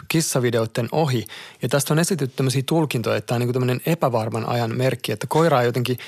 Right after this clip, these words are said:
semmonen enemmän niin kuin hallittavissa oleva ja semmonen niin kuin just tää, että, että se tavallaan, että, että koiran elämä on jotenkin hallittavampaa ja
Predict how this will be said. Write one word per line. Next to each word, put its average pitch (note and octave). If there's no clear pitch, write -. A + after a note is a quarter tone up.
semmonen B2+
enemmän D#3+
niin A#2
kuin G#2+
hallittavissa B2
oleva A#2+
ja C#3
semmonen B2+
niin B2
kuin A#2
just D3
tää, D3+
että, B2+
että B2+
se C#3+
tavallaan, B2+
että, -
että -
koiran F3
elämä C3
on C3+
jotenkin C3+
hallittavampaa B2+
ja A#2+